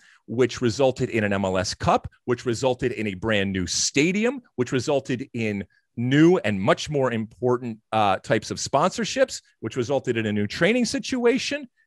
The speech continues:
And from an M L S perspective, Austin is an, a very attractive market. You got a, you got a team in Austin with a new stadium, with a new training, uh, facility, all that, all that kind of stuff. So it all worked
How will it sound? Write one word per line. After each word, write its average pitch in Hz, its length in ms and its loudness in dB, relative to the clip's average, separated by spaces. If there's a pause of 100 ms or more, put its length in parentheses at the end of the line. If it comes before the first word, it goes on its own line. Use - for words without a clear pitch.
(200)
And 247 420 2 (240)
from 139 140 -2
an 127 80 4
M 135 160 4
L 131 100 6
S - 140 4
perspective, 131 760 0 (340)
Austin 196 480 0
is 180 220 2
an, 139 100 -2
a 139 100 0 (120)
very 196 320 4
attractive 175 640 0
market. 180 480 -2 (180)
You 110 100 -4
got 127 160 4
a, - 200 -4
you 143 80 -4
got 131 140 2
a - 20 -4
team 127 280 -6
in 113 80 -2
Austin 190 420 0
with - 140 -6
a - 20 -4
new 95 120 -4
stadium, 135 340 0
with 101 120 -4
a 90 40 -8
new 82 60 -6
training, 139 380 -2
uh, 127 220 -2
facility, 120 580 -4 (160)
all 156 280 4
that, 127 320 2
all 139 160 2
that 131 180 0
kind 117 140 -4
of 101 80 -6
stuff. - 280 -2
So 135 340 4 (180)
it 139 200 -2
all 185 320 8
worked 170 380 2